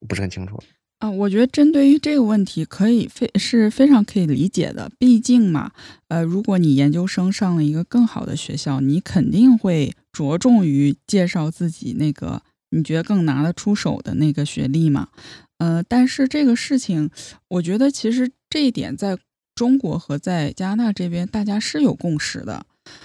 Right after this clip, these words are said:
Speaker 2: 就是，嗯，其实大家都会看第一学历，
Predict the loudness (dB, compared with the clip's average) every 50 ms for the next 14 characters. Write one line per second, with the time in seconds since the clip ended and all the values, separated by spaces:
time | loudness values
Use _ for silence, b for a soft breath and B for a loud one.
0 | B B -4 0 0 0 0 0 0 0 0 0 -2 -4 -8 _ _ _ _ _
1 | -6 -2 -2 0 0 -2 -2 -4 -4 -4 -4 -2 -2 -2 -2 -2 -2 -2 -2 -2
2 | -2 -2 -2 -2 -2 -2 -2 -2 -2 -2 0 0 0 0 -2 -2 -4 -6 -8 -8
3 | -10 -12 -14